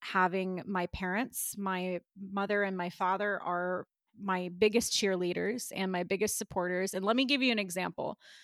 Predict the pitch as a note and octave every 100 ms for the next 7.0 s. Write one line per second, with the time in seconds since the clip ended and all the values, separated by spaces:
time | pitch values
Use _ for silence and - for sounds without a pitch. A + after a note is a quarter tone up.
0 | - - - G3+ F#3+ F#3+ - - - B3
1 | A#3 A3 G#3 - _ _ A#3 A3 A3+ A#3+
2 | A#3 A#3 A#3 A#3 - - C#4 C4 C4+ A#3
3 | - G#3+ G#3+ G#3+ G#3+ G#3 G3+ G3 G3 F#3
4 | F#3 F#3+ F#3 F#3+ F3+ F#3 F#3+ F#3 - G3
5 | G3+ G#3 - G#3 G3+ - G#3+ G3 F#3 -
6 | G#3 F#3+ F3 F2+ - F#3 F#3 F3 F#3+